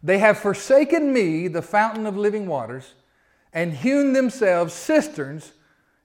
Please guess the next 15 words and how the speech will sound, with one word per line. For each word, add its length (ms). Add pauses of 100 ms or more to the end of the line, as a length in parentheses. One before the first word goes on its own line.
even 360
broken 460
cisterns 720
that 220
can 180
hold 580 (380)
no 160
water." 400 (1040)
You 40
see, 80
what 180
were 80
the 80
two 220
evils? 360